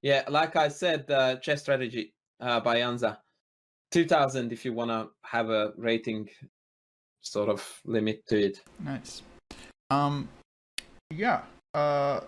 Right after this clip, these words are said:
Speaker 2: I, I know a lot of people mention the, uh, other Jansa book. Actually, the only one I've heard of, uh, The Best Move that he wrote with, uh, Vlastimil Hort. Uh, Jesse's a huge fan of that book.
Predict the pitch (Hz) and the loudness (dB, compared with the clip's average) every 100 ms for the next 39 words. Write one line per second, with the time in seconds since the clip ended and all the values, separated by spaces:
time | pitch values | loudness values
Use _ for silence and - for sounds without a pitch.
0 | - - 139 123 170 170 165 175 180 156 | -8 0 2 2 0 2 2 0 -4 -4
1 | 151 - 139 123 120 135 131 127 - 123 | -4 -4 -4 -4 -2 0 0 0 0 0
2 | 117 131 165 131 107 - - 98 127 131 | 0 0 0 0 0 -2 -2 0 2 4
3 | 127 135 123 113 113 127 117 98 92 113 | 2 2 2 2 0 -2 -2 -4 -6 -4
4 | 123 120 127 - 113 - - 117 113 113 | -2 0 0 -2 -6 -6 -4 -2 -2 -4
5 | 107 113 107 - 110 107 - - - 113 | -4 -6 -6 -6 -4 -4 -6 -8 -4 -2
6 | - 120 90 - - - 131 113 - - | -2 -6 -6 -6 -6 -4 -2 -2 -2 -2
7 | 123 143 147 147 110 127 143 151 127 123 | 0 2 0 0 -6 -4 0 0 0 -2
8 | 113 101 113 - 78 - | -4 0 0 0 -4 -6